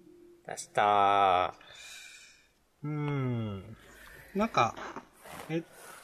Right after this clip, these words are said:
Speaker 2: こんな感じですっけ？私が言いましたっけ？ワールドトリガーって。まだなんかあります？
Speaker 1: かな？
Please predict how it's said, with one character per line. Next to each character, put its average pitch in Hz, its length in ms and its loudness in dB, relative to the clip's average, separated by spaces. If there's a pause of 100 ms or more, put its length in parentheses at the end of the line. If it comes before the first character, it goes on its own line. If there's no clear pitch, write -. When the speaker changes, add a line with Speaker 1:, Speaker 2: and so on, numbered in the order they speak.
(1300)
Speaker 2:
こ 214 100 0
ん 214 40 2
な 220 80 2
感 220 260 2
じ 208 520 0
で 185 120 4
す - 220 -8 (120)
っ - 40 -20
け？ 110 260 -2
私 160 260 -2
が 202 40 4
言 202 80 4
い - 20 2
ま 214 120 2
し - 80 -2
た 131 60 -6
っ - 20 -10
け？ 123 80 -4
ワ 110 120 0
ー 110 40 0
ル 107 60 -6
ド 110 80 -10
ト 110 120 -8
リ 101 80 -6
ガ 87 120 -14
ー - 20 -20
っ - 20 -20
て。 - 300 -20 (1500)
ま 214 100 0
だ 196 80 2
な 175 100 4
ん 170 40 -2
か 147 100 -2
あ - 20 0
り 127 80 -2
ま 139 100 -4
す？ - 80 -10
Speaker 1:
か 131 120 2
な？ 143 260 4